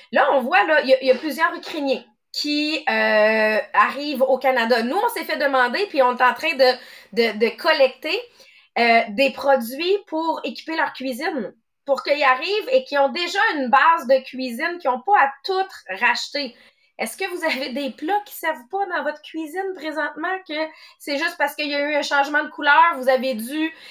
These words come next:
les mettre de côté ? Ben, peut-être que s-, vous pouvez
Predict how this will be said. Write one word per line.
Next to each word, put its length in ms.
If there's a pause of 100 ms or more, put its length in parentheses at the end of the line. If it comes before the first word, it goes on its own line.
(140)
les 140
mettre 200
de 140
côté ? 540 (400)
Ben, 240
peut-être 560
que 260
s-, 200
vous 220
pouvez 260